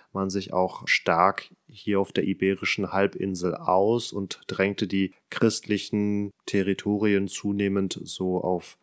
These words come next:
ähm, was ist denn das? Das heutige Galizien, glaub ich, zurück. Also Nordwestspanien und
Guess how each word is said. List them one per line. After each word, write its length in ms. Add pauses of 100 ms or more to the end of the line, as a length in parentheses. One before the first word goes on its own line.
(120)
ähm, 300
was 160
ist 160
denn 120
das? 360
Das 260
heutige 440
Galizien, 800
glaub 280
ich, 120
zurück. 400
Also 320
Nordwestspanien 1700
und 360